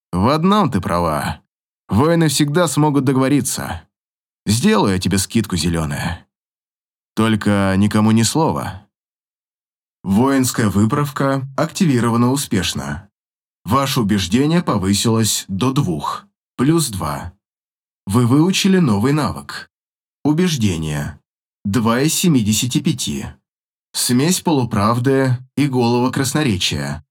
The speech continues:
Влияет на результат спора с собеседником и может помочь сгладить его неприязненное отношение к игроку, а также обмануть или запутать его.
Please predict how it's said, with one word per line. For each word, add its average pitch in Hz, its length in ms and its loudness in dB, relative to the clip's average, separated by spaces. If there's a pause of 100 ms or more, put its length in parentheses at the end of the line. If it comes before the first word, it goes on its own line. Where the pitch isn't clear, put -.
Влияет 170 560 2
на 180 40 2
результат 131 500 0
спора 143 420 0
с 147 80 -4
собеседником 107 1120 0
и 120 120 0
может 196 340 2
помочь 175 360 0
сгладить 147 520 0
его 131 180 2
неприязненное 117 680 0
отношение 104 520 0
к 127 100 -6
игроку, 127 600 -4 (360)
а 107 160 0
также 180 340 0
обмануть 113 720 0 (140)
или 127 200 2
запутать 139 640 -2
его. 73 380 -8